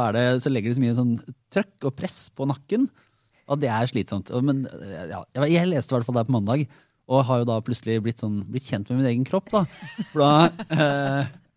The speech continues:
når du liksom bare, «Oi, ja, det her er jo helt reelt.» Jeg s-, går jo på telefonen hele tiden.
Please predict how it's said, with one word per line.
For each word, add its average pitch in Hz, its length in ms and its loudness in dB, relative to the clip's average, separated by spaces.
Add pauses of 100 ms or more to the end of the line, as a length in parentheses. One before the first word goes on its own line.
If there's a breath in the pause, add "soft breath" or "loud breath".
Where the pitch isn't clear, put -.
(140)
når 151 80 -2
du 165 140 4
liksom 147 160 2
bare, 120 160 4 (180)
«Oi, 185 140 2 (260)
ja, 147 140 4 (260)
det 131 160 -8
her 180 160 0
er 190 80 0
jo 175 160 -4
helt 127 300 -6
reelt.» 135 340 -6
Jeg 123 240 0
s-, - 140 -14
går 110 260 0
jo 95 80 -4
på 110 80 -4
telefonen 107 320 0
hele 92 160 -2
tiden. 107 220 -4